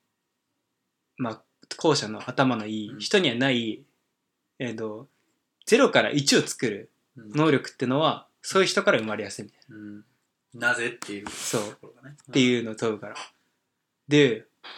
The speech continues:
Speaker 1: で、若林さん的には、「お、すげえ、それって俺に有利じゃん」みたいな。
Speaker 2: うん。
Speaker 1: 「芸人にとって有利じゃん」みたいな。
Speaker 2: うん。
Speaker 1: でも、ディレクターは続けて言うの。
Speaker 2: うん。
Speaker 1: 「でも」みたいな。「本当に、本当にすごい人の中には、
Speaker 2: うん。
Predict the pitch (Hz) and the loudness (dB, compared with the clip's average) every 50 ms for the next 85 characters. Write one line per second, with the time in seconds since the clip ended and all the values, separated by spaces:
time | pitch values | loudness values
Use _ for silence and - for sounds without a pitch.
0 | - - - - 208 190 165 143 139 - 165 165 160 151 - 147 143 147 151 151 | -20 -20 -8 -2 -2 2 2 2 2 4 4 4 4 4 2 0 2 2 4 4
1 | 147 131 113 107 107 110 - - - - - 120 147 170 156 - - 123 120 - | 4 2 2 -2 -4 -6 -6 -4 -4 -4 0 4 6 6 6 6 0 -2 -4 -4
2 | - _ 143 127 117 113 - - - 127 127 131 131 127 139 139 131 117 - - | -4 _ 0 0 0 0 -6 -8 -2 0 0 2 4 6 6 6 6 6 2 -2
3 | 104 - - - - - - 139 135 135 135 139 147 143 139 147 143 - 123 120 | -6 -12 -16 -18 -18 -16 -16 -2 4 6 6 6 6 2 0 -4 0 2 2 2
4 | 117 110 - - - - - - - - - - _ _ _ _ _ _ _ _ | 2 0 -6 -10 -12 -18 -20 -20 -20 -20 -20 -20 _ _ _ _ _ _ _ _
5 | _ - _ _ _ _ _ _ _ 143 147 147 131 120 117 135 135 147 143 - | _ -20 _ _ _ _ _ _ _ 0 2 2 2 2 2 2 2 2 2 4
6 | - 139 131 127 113 110 - - _ _ _ - 139 127 - 131 117 - 123 117 | 4 6 6 4 2 -2 -6 -14 _ _ _ -4 -4 -2 -2 -2 -2 0 0 0
7 | 113 110 - _ _ - 113 - - - 127 143 170 175 156 135 120 110 107 - | 0 -4 -8 _ _ -20 -20 -20 -16 0 2 2 2 4 2 0 0 -2 -6 -10
8 | 110 117 123 - _ _ _ _ _ _ _ _ _ _ _ _ _ - - 180 | -14 -16 -16 -20 _ _ _ _ _ _ _ _ _ _ _ _ _ 0 2 2
9 | 202 208 208 - 202 196 196 196 - - - - _ _ _ _ _ 175 180 180 | 2 2 0 0 0 0 0 -2 -8 -16 -20 -20 _ _ _ _ _ -2 0 0
10 | 190 185 185 - - 151 160 180 - - 131 107 110 113 - 107 107 107 110 110 | 2 0 0 2 4 6 6 6 6 4 0 0 -2 -6 -6 -8 -8 -6 -6 -6
11 | 110 107 110 - - | -8 -8 -10 -14 -18